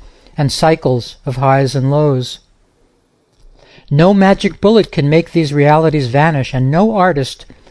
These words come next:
no matter how mature and sober, can handle every challenge of the creative life and the creative process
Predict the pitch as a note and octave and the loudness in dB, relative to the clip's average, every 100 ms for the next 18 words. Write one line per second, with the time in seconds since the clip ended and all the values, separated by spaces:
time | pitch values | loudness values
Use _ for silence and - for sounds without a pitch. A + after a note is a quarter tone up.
0 | - D3+ D3 D#3+ E3+ D#3 E3 F3+ F#3 - | -10 -2 0 2 2 0 0 0 -2 -4
1 | - F#3+ F3+ - - F#3+ D3+ B2 A#2+ - | -2 -2 -2 -4 0 2 2 -2 -4 -14
2 | _ - - - C#3+ A2+ E3+ F3+ E3+ E3 | _ -20 -20 -6 -4 0 0 2 0 0
3 | E3 F3+ F#3+ - E3+ E3+ D#3 D3 C#3 - | -2 0 -2 -2 0 0 -2 -6 -6 -8
4 | D#3+ D3+ D#3 C#3+ C#3+ D3 - - C3 C3 | 0 0 0 0 0 0 -4 -8 -6 -6
5 | - D3+ D3+ - - C#3+ C#3 C#3 C3 - | -2 0 0 -2 -2 -2 -2 -6 -8 -10